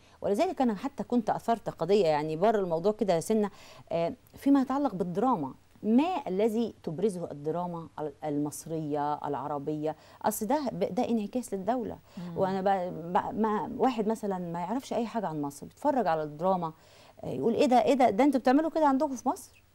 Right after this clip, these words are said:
Speaker 2: مم.
Speaker 1: فما، من، من المهم برضو إيه اللي أنا أقدمه؟ آه، م-، مش، مش أي حاجة وبس. يعني أنا عايزة أقول: "مصر بلدي، أجمل بلد"،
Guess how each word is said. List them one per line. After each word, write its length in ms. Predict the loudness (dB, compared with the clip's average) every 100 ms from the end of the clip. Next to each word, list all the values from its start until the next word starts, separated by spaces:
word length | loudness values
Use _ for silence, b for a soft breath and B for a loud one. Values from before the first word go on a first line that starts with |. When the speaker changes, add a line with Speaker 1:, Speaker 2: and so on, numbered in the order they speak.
| -20
Speaker 2:
مم. 320 | -14 -12 -4 0
Speaker 1:
فما، 380 | 2 2 2 2
من، 300 | 0 -2 2
من 100 | 2
المهم 460 | 2 4 4 4
برضو 380 | 4 2 0 -2
إيه 220 | 0 2
اللي 140 | 0 0
أنا 100 | -2
أقدمه؟ 580 | -4 -6 -6 -4 -4 -6 -18 b b b b
آه، 380 | -4 -2 -2 -2
م-، 200 | -4 -4
مش، 240 | -4 -4 -4
مش 200 | -4 0
أي 220 | 2 2
حاجة 360 | 2 0 2 2
وبس. 360 | 2 -2 -4 b b b
يعني 200 | 0 2
أنا 100 | 4
عايزة 300 | 2 2 2 0 0
أقول: 320 | 2 0 -2 -4
"مصر 340 | -4 -4 -4
بلدي، 460 | -2 -2 -4 -8 -6
أجمل 400 | -4 -4 -4 -6
بلد"، 240 | -4 -6